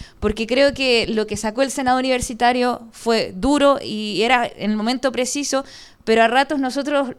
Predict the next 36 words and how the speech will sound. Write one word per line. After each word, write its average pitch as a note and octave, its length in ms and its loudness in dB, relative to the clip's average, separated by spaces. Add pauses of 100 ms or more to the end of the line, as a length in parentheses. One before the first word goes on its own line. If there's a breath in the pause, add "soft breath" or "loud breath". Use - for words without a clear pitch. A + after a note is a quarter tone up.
lo A3 200 -4
necesitamos A#3+ 400 0
un B3+ 100 -4
poco A#3+ 260 0
antes. G#3 400 -2
Entonces A3+ 320 -2
a B3 80 4
veces C#4+ 180 0
me C4+ 100 0
falta C#4 280 -2
ese C#4 200 -2
canal, A#3+ 400 0 (300 loud breath)
no A#3 100 0
sé C4+ 100 2
si B3+ 120 -4
será B3 240 2
una B3+ 80 0
especie B3+ 340 -2
de B3 80 2
vocero A#3 480 0
de B3+ 80 2
la A#3+ 140 2
casa B3 300 -2
de A#3 60 0
estudios B3+ 580 -2 (200 loud breath)
o G#3+ 220 0
que A#3 120 -4
el G#3+ 120 -2
mismo B3 320 0
rector A3 320 -4
o B3 60 -2
rectora A#3 500 -2
se A#3 160 -4
vea A3+ 160 2
más B3 160 0
involucrado, B3 720 2